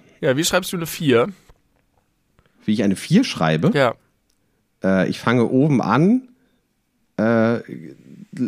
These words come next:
Speaker 2: schräg nach links unten, gerade nach rechts, setze ab und mach dann den Strich.
Speaker 1: Und machst du den, machst du, schließt du sie oder lässt du sie offen?
Speaker 2: Natürlich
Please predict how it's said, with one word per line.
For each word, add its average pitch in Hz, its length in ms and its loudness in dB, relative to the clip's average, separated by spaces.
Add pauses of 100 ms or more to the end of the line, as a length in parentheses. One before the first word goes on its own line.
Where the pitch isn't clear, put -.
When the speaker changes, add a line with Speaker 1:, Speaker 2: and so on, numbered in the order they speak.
(260)
Speaker 2:
schräg - 640 0
nach 135 160 2
links 131 240 2
unten, 165 440 2
gerade 127 320 2
nach 117 240 0
rechts, 156 240 0
setze 123 520 -2
ab - 240 -2
und 127 140 0
mach 127 160 -2
dann 107 180 -2
den 101 140 -2
Strich. - 320 -8
Speaker 1:
Und 127 160 -4
machst 131 260 -4
du 135 60 -10
den, 123 180 -6 (100)
machst 127 220 -4
du, 123 120 -14
schließt - 360 -8
du 180 60 -6
sie 180 180 -4
oder 156 220 0
lässt 143 240 -4
du 131 40 -8
sie 123 120 -4
offen? 101 320 -8 (880)
Speaker 2:
Natürlich 90 520 -4